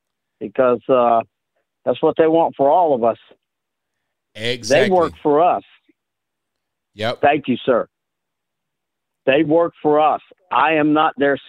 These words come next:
Speaker 1: servant. I'm not. And, uh, remember what I said about a year, year and a half ago, almost two years ago, about, uh, what they plan on for our children?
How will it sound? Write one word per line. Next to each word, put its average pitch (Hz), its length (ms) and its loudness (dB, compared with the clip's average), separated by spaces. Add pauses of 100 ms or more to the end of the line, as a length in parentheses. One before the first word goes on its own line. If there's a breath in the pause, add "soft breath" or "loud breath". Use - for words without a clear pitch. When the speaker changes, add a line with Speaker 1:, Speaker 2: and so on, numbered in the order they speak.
(100)
Speaker 1:
servant. 151 520 0
I'm 131 260 0
not. 135 320 0 (1200)
And, 127 320 0
uh, 123 280 2
remember 156 400 0
what 285 200 0
I - 100 -2
said 233 100 2
about 208 240 2
a 156 40 0
year, 170 360 2
year 165 180 2
and 160 80 -2
a - 20 -4
half 160 220 0
ago, 170 340 0 (120)
almost 139 360 0
two 160 140 0
years 156 320 2
ago, 156 240 2
about, 135 360 2
uh, 127 260 2
what 131 260 -2
they 135 180 0
plan 147 380 0
on 143 340 0
for 127 200 0
our 113 80 -2
children? 143 540 -2